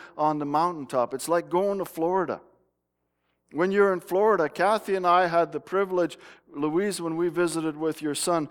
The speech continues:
and daughter-in-law, we were in Florida at the absolute perfect time. The last day we left, the bugs came out.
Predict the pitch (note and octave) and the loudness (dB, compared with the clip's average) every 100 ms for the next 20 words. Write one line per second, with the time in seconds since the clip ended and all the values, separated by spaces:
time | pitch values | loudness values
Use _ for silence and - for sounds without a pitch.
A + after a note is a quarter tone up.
0 | - - - C#3 D#3 F#3+ G3 E3 C#3 C3+ | -12 -12 -6 0 4 6 4 0 0 0
1 | B2+ C#3 G#3+ B3 A3 F#3 - E3 F#3 F#3+ | 0 0 -2 0 0 -2 -4 -2 0 0
2 | F3+ D#3 D#3 D#3+ - C#3 D#3 G3+ G#3 - | 0 0 -2 -4 -6 -8 -2 0 0 -4
3 | G3 F#3+ F#3+ - - _ A3 A#3+ - - | -4 -2 -4 -8 -20 _ 2 2 0 -8
4 | - F3+ D#3 A2+ A2+ A#2+ F3+ G3+ - F#3 | -4 0 0 -2 -4 0 2 0 0 2
5 | F#3 E3 D#3 F3 F3 - A#2+ B2+ D#3 A#2 | 2 2 2 2 0 -8 -4 0 -2 -4
6 | - G#2+ G2+ D2+ - | -14 -12 -12 -14 -18